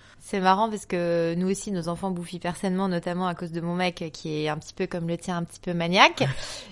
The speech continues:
Speaker 1: Et genre, à chaque fois qu'ils voient les, les, les enfants arriver avec des bonbons, ils sont, « Ah putain, ils ont encore trouvé tes bonbons, mais tu peux pas les planquer ! » Et en fait, euh, c'est, tout vient de moi, quoi. Genre,
Speaker 2: Ouais.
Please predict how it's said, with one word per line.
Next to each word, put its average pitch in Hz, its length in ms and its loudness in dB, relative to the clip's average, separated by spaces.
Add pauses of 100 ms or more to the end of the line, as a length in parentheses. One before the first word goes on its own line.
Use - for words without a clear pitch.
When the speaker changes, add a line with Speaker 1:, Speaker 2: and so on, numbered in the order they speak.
(200)
Speaker 1:
Et 196 300 10
genre, 196 200 8
à 185 140 12
chaque 220 240 4
fois 240 160 6
qu'ils 208 160 -4
voient 196 160 8
les, 180 340 6
les, 262 160 6
les 220 320 6
enfants 233 240 6
arriver 214 280 10
avec 220 120 6
des 208 100 8
bonbons, 208 220 4
ils 233 60 6
sont, « 240 120 6
Ah 233 80 12
putain, 359 440 10
ils 339 120 12
ont 359 40 12
encore 339 200 12
trouvé 349 280 8
tes 359 120 12
bonbons, 381 440 12
mais 370 100 12
tu - 140 -2
peux 339 120 12
pas 330 160 12
les 370 120 12
planquer ! » 392 340 12 (760)
Et 190 60 4
en 180 120 6
fait, 208 240 2
euh, 175 260 4
c'est, 185 140 -2
tout 220 120 -6
vient 220 200 8
de - 40 2
moi, 339 200 12
quoi. 175 300 8
Genre, 175 180 4
Speaker 2:
Ouais. 175 80 8